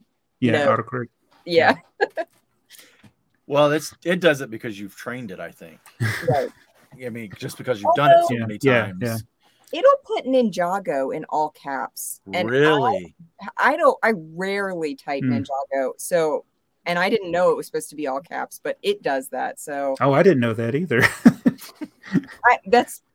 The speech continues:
Speaker 2: I mean, I haven't read anything official on
Speaker 1: Okay,
Speaker 2: that,
Speaker 1: yeah.
Speaker 2: but n-, when I went and looked, I'm like, "I guess it does look like it's in all caps in everything I've seen," so.
Speaker 3: I was gonna say, I bet
Speaker 1: Yeah, a
Speaker 3: they're
Speaker 1: lot of their themes, they do that. There's, like,
Speaker 2: Yeah.
Speaker 1: Duplo.
Speaker 3: Mm-hmm.
Speaker 2: Right.
Speaker 1: Yeah.
Speaker 2: Right.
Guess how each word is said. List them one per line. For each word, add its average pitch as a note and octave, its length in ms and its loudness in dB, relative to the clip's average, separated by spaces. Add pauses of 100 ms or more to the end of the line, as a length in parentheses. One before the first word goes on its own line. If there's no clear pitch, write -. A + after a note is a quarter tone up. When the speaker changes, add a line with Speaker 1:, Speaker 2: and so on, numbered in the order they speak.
(120)
Speaker 2:
I A3 140 6
mean, A3+ 160 0
I A#3 60 0
haven't C4+ 240 -2
read B3 160 2
anything A3+ 340 -2
official E3 480 -4
on C3 240 0
Speaker 1:
Okay, A#2 100 -4
Speaker 2:
that, C#4 220 -8
Speaker 1:
yeah. A#2 80 -4
Speaker 2:
but F3+ 240 2 (680)
n-, F#3+ 140 -10
when G#3 140 -2
I G3 80 0
went G#3 200 -6
and F#3 120 -10
looked, G3 220 -6
I'm E3+ 100 -6
like, E3+ 160 -6
"I F#3+ 60 -4
guess A#3+ 220 -8
it C4+ 100 -14 (120)
does F3+ 300 -4
look E3 140 -8
like D3 160 -10
it's D3+ 160 -12
in D3 120 -12
all C#3 160 -6
caps - 440 -14
in C3+ 100 -10
everything C3+ 360 -12
I've B2 140 -16
seen," C3 420 -14
so. - 420 -14 (440)
Speaker 3:
I G#2+ 60 -14
was G2 100 -12
gonna F#2+ 100 -12
say, F#2+ 180 -10
I F#2+ 40 -8
bet G2 120 -2
Speaker 1:
Yeah, D#3 80 6
a - 40 8
Speaker 3:
they're F3 80 8
Speaker 1:
lot B3+ 140 10
of D#4 100 8
their E3+ 120 8
themes, D#3+ 340 6
they C3 120 4
do C3 180 4
that. G#2+ 320 -2
There's, B2 240 -4
like, B2 260 0
Speaker 2:
Yeah. C#3+ 60 4
Speaker 1:
Duplo. B2 580 2 (720)
Speaker 3:
Mm-hmm. G#2 260 -12 (220)
Speaker 2:
Right. D#3+ 420 -2 (920)
Speaker 1:
Yeah. - 80 -16
Speaker 2:
Right. - 180 -20